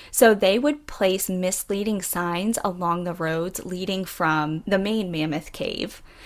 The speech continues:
And they diverted tourists with fake policemen. They employed different people to harass other people's tour guides. They burned down ticket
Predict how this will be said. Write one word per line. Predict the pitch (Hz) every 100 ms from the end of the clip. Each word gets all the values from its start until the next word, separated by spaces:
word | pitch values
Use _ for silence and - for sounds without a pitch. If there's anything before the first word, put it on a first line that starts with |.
| - -
And | 208
they | 190
diverted | 196 190 185 190 196 196
tourists | - 196 170 180 -
with | 175
fake | - - 175 -
policemen. | - 180 202 214 214 202 208 220 - - -
They | 202 170 -
employed | 190 175 196 196 190
different | 185 185 -
people | - 180 208
to | -
harass | 180 175 160 165 180 202 - - _ _
other | 185 180 185
people's | 180 - 156 180 208 -
tour | - 240 240
guides. | 254 254 247 247 - - - -
They | 196
burned | 180 175 180
down | 180 175 170
ticket | 165 - 220 247